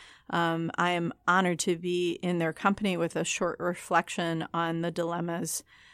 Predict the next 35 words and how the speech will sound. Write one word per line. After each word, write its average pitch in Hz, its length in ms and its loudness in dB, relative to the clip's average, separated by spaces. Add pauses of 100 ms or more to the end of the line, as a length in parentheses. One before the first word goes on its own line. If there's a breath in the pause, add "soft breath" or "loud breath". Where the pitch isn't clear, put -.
(180 soft breath)
faced - 560 -2
by 160 280 2
Arab 165 340 2
political 170 480 -2
exiles, 160 720 -2
of 160 240 -6
whom 165 440 -4 (100)
Jamal 160 400 -2
reluctantly 160 600 -4
became - 400 -6
one. 156 380 -2 (360 loud breath)
Um, 170 180 2
but 190 120 -2
the 185 60 2
whole 214 320 6
package, 180 560 2
which 151 200 -4
is 156 380 -2
over 190 260 4
a 170 80 4
dozen 160 320 0
pieces, 160 440 -6
is 160 280 -6
really, 170 640 0
really 175 320 -2
worth 151 320 -6
reading, 156 360 -6
and - 80 -8
I - 180 -8
commend 147 380 -4
it - 180 -10
to - 220 -8
all 165 240 -4
of 170 120 -12
you. 196 260 -6